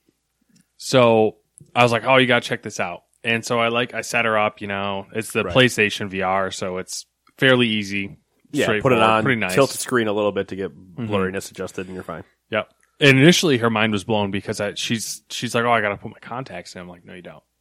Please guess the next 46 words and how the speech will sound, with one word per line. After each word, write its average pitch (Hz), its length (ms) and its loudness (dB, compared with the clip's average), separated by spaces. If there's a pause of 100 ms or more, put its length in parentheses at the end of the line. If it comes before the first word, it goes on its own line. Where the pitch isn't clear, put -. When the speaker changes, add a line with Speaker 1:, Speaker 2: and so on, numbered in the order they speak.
(140)
Speaker 1:
You 107 160 -12
can 107 120 -8
use 98 160 -8
the 92 40 -14
glasses." - 540 -18 (420)
She's - 160 -14
like, 92 120 -14
"Really?" 110 400 -6
I'm 98 120 -16
like, 90 160 -20
"Yeah." - 80 -8 (400)
So 120 340 2
that 127 120 2
was 123 140 2
cool. 85 400 -10
Speaker 2:
<laughs> - 280 -14
So 147 120 4
let's 147 100 2
just 131 160 0
mind 110 360 -2
blow 110 160 0
you 101 200 -6
right 101 360 -6
there. 85 300 -10
Speaker 1:
Yep. 120 300 2 (120)
And 127 160 2
then 135 180 2
she 135 200 -2
started, 110 600 -4 (340)
<laughs> - 400 -20
I - 60 -8 (1900)
don't 85 140 -16
know 85 80 -16
what 85 80 -14
that 82 160 -12
Speaker 2:
I 113 40 -4
don't, 110 40 -2
Speaker 1:
is. 104 120 -4
Speaker 2:
I, - 20 -4
I 95 200 -4
don't 95 80 -8
know. 90 80 -10
It's - 80 -10
from 95 140 -16
Dewey. 120 140 2
Speaker 1:
Um, 104 440 0